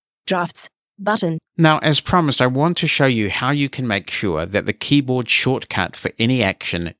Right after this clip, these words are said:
Speaker 2: is visible when you're moving around here, because you may go over the top and create a lot of actions with keyboard shortcuts, and it may take a while for you to commit those to memory. When the options pertaining to actions are visible on the screen, so you've got things like new action and you've got the action groups visible,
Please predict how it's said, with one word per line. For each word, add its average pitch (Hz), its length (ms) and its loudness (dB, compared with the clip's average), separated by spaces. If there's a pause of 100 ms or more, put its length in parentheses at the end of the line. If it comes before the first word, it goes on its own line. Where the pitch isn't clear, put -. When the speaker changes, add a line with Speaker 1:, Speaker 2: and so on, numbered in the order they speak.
Speaker 2:
is 104 280 2
visible 98 560 0
when 101 200 -4
you're 95 200 -2
moving 98 360 -2
around 87 400 -4
here, 69 280 -6 (100)
because 92 680 -2
you 104 140 0
may 104 200 0
go 98 440 0
over 123 240 2
the 101 120 -2
top 202 280 -2
and 95 160 0
create 101 400 -2
a 76 60 -6
lot 98 260 -2
of 107 100 2
actions 98 380 -2
with 90 140 -4
keyboard 87 360 -2
shortcuts, 110 520 -2
and 92 80 2
it 95 60 -2
may 143 200 0
take 104 240 0
a 92 60 -2
while 90 220 0
for - 160 -6
you 85 180 -6
to 85 260 -2
commit 85 340 -6
those 76 260 -4
to 78 100 -8
memory. 78 480 -6 (540)
When 190 360 2
the 180 120 2
options 143 440 0
pertaining 113 480 -2
to 101 160 -2
actions 85 460 -4
are 92 40 -4
visible 113 380 0
on 117 140 2
the 113 80 2
screen, 85 480 -2
so - 100 -4
you've 85 240 -6
got 80 180 -4
things 90 240 -2
like 85 260 -4
new 95 200 0
action 92 580 -4
and 85 140 -4
you've 82 160 -8
got 85 180 -4
the 92 140 2
action 92 380 -2
groups 95 300 -4
visible, 82 520 -6